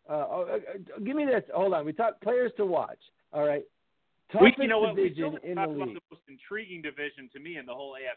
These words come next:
Speaker 2: C, which is the West, where there's actually some argument to
Speaker 1: Thank
Speaker 2: be made
Speaker 1: you.
Speaker 2: over which team is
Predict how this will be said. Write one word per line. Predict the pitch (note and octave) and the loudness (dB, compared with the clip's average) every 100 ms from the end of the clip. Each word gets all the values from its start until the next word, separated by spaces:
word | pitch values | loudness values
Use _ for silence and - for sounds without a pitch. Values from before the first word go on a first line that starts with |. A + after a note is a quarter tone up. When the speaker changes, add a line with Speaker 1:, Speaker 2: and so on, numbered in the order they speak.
| - | -8
Speaker 2:
C, | E3+ | -8
which | C3+ | -8
is | A#2+ A2+ | -12 -14
the | A2+ | -12
West, | D3+ C#3+ A2 _ _ _ _ - | -6 -6 -8 _ _ _ _ -6
where | C3+ | -2
there's | C#3+ C#3 - | -2 -4 -4
actually | D#3+ E3 E3 D3 B2+ | -2 -2 -4 -6 -6
some | C3+ | -6
argument | A#2+ D3 C#3+ B2+ A#2+ | -2 -2 -2 -8 -6
to | - | 0
Speaker 1:
Thank | E3 | 0
Speaker 2:
be | B2 | 0
made | A#2 | -2
Speaker 1:
you. | A2 | -4
Speaker 2:
over | G#2 | -6
which | A2 B2+ - | -6 -6 -4
team | C3+ | -6
is | A#2 | -6